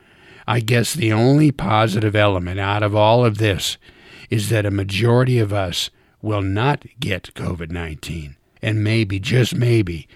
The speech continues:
a hundred or two hundred or three hundred years from now, scientists will be able to eliminate on contact this killer virus.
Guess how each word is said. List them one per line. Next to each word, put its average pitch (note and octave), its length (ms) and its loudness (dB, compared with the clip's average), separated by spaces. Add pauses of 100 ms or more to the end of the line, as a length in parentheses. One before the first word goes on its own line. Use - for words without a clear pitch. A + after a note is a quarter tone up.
(240)
a - 120 -8
hundred F#2+ 580 -4 (220)
or F2+ 120 -10
two G#2+ 280 -2
hundred G2 340 -4
or F#2 220 -4
three A#2 380 2
hundred G#2+ 380 2
years G2+ 460 0
from G2 300 -4
now, F2+ 360 -6 (500)
scientists A#2 600 -2
will G2+ 240 -4
be G#2 360 -2
able G#2+ 180 -4
to - 160 -4
eliminate G#2 560 0
on A2+ 300 0
contact A2 800 -2 (520)
this G#2+ 300 -2
killer G#2+ 400 2
virus. G2+ 680 0